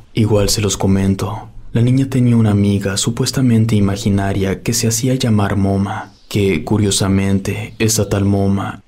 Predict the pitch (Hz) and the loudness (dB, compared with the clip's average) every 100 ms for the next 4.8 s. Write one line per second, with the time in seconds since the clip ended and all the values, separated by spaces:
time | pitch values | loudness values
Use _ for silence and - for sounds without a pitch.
0 | - 113 127 117 104 113 101 104 98 - | -2 0 0 2 0 0 -2 0 -2 0
1 | 98 95 - 95 98 101 98 - 110 113 | 0 0 0 0 0 -4 -4 -2 -2 -2
2 | 104 98 98 95 92 92 92 95 95 95 | 0 0 0 0 0 0 2 2 2 2
3 | 90 - - 101 104 98 95 95 95 101 | 0 -4 -2 0 0 0 -2 -2 -2 -4
4 | 92 92 - 95 95 95 98 | -2 -4 -4 -4 -2 -4 -6